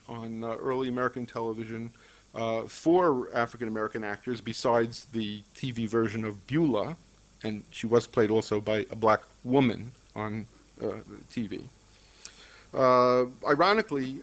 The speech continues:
th-, these provoked a storm of criticism that had not surrounded the radio show. Most critics point to the fact that the civil rights, uh, civil rights organizations had grown considerably stronger after World War Two, as their ranks were filled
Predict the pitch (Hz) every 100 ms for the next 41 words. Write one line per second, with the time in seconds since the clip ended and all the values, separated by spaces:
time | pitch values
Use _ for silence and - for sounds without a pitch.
0 | - 160 151 - 147 156 165 - 151 143
1 | 147 139 139 - 202 208 214 180 - 175
2 | 170 139 107 113 117 120 135 120 123 117
3 | - 120 117 113 110 104 107 104 - -
4 | - _ _ _ _ _ - _ 143 170
5 | - 175 160 - 160 156 151 127 - 143
6 | 135 - 123 117 - 139 127 131 139 -
7 | 143 123 - 147 143 147 147 131 120 113
8 | 113 98 - 131 - - - - 143 127
9 | 147 139 131 - 139 135 127 127 - 156
10 | 156 143 127 117 - 120 113 113 110 110
11 | 107 - 160 143 123 120 117 120 135 -
12 | 123 113 - 123 113